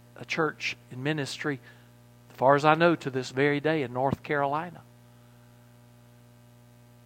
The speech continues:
Let me tell you something. "I can do all things through Christ who strengthens me" is more than just a nice thing to put on your refrigerator. It is the source of strength is in Christ.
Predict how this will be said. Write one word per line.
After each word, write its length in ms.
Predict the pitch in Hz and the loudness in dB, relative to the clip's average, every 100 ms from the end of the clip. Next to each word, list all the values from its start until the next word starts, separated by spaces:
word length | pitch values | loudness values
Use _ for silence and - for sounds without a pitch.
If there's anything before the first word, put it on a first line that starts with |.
| - - - | -20 -20 -12
Let 100 | 156 | -4
me 60 | 180 | -2
tell 180 | 196 185 | 0 0
you 140 | 156 | 0
something. 380 | - 151 127 123 | -2 -4 -4 0
"I 140 | 165 | 0
can 160 | 180 160 | 0 0
do 160 | 165 | 2
all 240 | 165 160 143 | 4 4 2
things 440 | - 170 143 - | 0 -4 -4 -8
through 120 | - | -8
Christ 560 | 147 - 170 151 127 - | -8 -2 0 0 -2 -8
who 100 | 139 | -12
strengthens 680 | - - 160 151 131 123 139 | -10 -6 -6 -8 -14 -14 -8
me" 160 | 135 | -6
is 160 | 120 113 | -6 -6
more 260 | 139 170 165 | -2 0 0
than 200 | 139 135 | -2 -4
just 280 | 143 - | -4 -4
a 60 | 127 | -8
nice 360 | 135 143 131 - | -2 -2 -2 -6
thing 220 | 143 131 | -6 -6
to 60 | |
put 180 | 120 156 | -6 -4
on 160 | 147 135 | -4 -6
your 220 | 135 127 | -6 -6
refrigerator. 800 | 113 - 156 - 135 131 123 - - - - - - - - - - - - - - - | -6 -6 -6 -6 -8 -8 -10 -16 -20 -20 -20 -20 -20 -20 -20 -20 -20 -20 -20 -20 -6 6
It 160 | 202 | 8
is 280 | 214 180 - | 10 8 4
the 120 | 143 | -2
source 720 | 135 - - 190 226 254 - | 0 0 2 8 10 10 8
of 100 | 170 | 0
strength 800 | - - - 196 220 262 202 - | 0 -4 0 10 12 12 8 2
is 160 | 160 170 | 4 6
in 160 | 175 | 6
Christ. 720 | - - 240 339 381 269 - | 2 8 12 12 10 6 -2